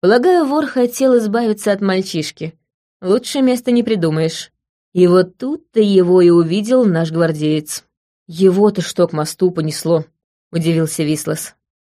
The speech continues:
«Этого уже не выяснить», вздохнула я. «Кабаков там вокруг предостаточно.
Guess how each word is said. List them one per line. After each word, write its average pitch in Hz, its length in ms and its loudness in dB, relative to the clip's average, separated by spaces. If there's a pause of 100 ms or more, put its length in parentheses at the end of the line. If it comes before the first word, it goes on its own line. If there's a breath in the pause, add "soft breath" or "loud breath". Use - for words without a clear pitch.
«Этого 254 420 2
уже 233 280 2
не 208 140 4
выяснить», 160 540 -6 (280)
вздохнула 165 540 -2
я. 156 280 -2 (440)
«Кабаков 262 520 0
там 311 240 0
вокруг 247 340 -2
предостаточно. 185 880 -6